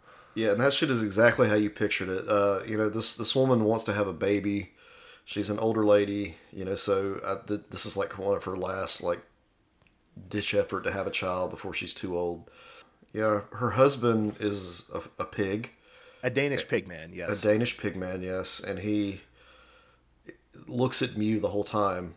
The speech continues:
Speaker 1: as he's, you know, making love to his wife, as they try, attempt to conceive a child.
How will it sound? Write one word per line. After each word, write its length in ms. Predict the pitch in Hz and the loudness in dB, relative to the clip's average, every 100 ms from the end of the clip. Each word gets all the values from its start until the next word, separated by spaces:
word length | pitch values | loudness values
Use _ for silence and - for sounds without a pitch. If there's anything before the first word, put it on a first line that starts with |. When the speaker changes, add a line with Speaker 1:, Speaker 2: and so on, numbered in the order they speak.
| _ | _
Speaker 1:
as 180 | 95 92 | -6 -4
he's, 380 | 95 92 82 - | -4 -6 -6 -6
you 80 | 90 | -6
know, 200 | 87 85 - _ _ _ _ _ _ _ _ _ _ - | -6 -6 -10 _ _ _ _ _ _ _ _ _ _ -10
making 460 | 104 107 107 98 | -2 0 0 0
love 200 | 101 101 - | 2 2 0
to 60 | |
his 220 | 87 87 | -10 -10
wife, 480 | 87 98 85 - - - _ _ _ _ _ _ _ - | -2 -2 -2 -10 -18 -20 _ _ _ _ _ _ _ -8
as 120 | 101 | -2
they 80 | 104 | 0
try, 180 | - 107 | 2 0
attempt 340 | 107 135 110 | 2 0 0
to 60 | 107 | -2
conceive 360 | - - 107 | -2 0 0
a 40 | 90 | -2
child. 480 | - 101 90 87 | -2 0 0 -2